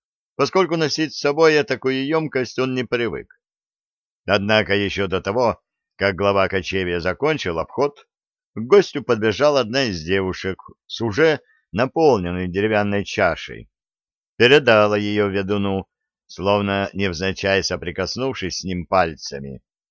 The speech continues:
Потом резко отдёрнула руки, прикрыла ладошкой лицо и, смущённо хихикая, умчалась. Правитель неопределённо хмыкнул, но вслух ничего не сказал.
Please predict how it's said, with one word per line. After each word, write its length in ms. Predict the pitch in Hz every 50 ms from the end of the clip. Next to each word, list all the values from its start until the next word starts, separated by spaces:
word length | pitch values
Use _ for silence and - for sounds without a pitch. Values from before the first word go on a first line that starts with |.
| _ _ _ _ _ _ -
Потом 260 | 107 104 107 113 113
резко 380 | 110 113 104 - - - 98 98
отдёрнула 680 | 95 87 85 110 143 143 123 110 104 98 98 98 98
руки, 400 | 95 90 82 - 90 85 78 - _ _ _ _ _ _ _ _ _
прикрыла 540 | - 180 190 - 139 127 117 110 107 107 113
ладошкой 640 | 120 131 139 131 113 101 95 - - - 110 113
лицо 640 | 117 123 147 139 - - - 76 67 64 - - - _ _ _ _ _ _
и, 300 | - 92 95 95 90 82
смущённо 640 | - - 104 101 - - 101 95 90 87 87 87 82
хихикая, 580 | - 107 101 - 143 147 - - 90 82 82
умчалась. 800 | 82 90 101 110 - - - 76 67 58 53 58 58 - - - _ _ _ _ _ _ _ _ _ _ _ _ _ _ _ _ _ _ _ _ _ _ _ _
Правитель 560 | 107 123 151 175 190 180 - 170 160 156 147
неопределённо 760 | 139 131 113 - 113 120 117 113 120 131 139 143 143 143 139
хмыкнул, 800 | 120 - - 107 101 101 98 85 - 90 90 90 90 90 85 - _ _ _ _ _ _ _ _ _ _ _ -
но 320 | 71 95 113 127 151 156
вслух 460 | 135 - - 117 113 117 120 107 -
ничего 420 | 113 123 117 - - 110 92 92 92
не 140 | 95 98
сказал. 640 | - - - 104 95 78 69 58 53 53 - - -